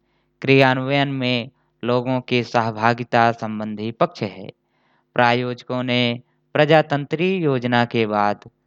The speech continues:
लोगों की स्वैच्छिक सहमति प्राप्त करने के लिए ही नहीं, अपितु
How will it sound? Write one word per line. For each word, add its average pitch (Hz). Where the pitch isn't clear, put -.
लोगों 127
की 123
स्वैच्छिक 135
सहमति 110
प्राप्त 110
करने 113
के 127
लिए 135
ही 139
नहीं, 135
अपितु 120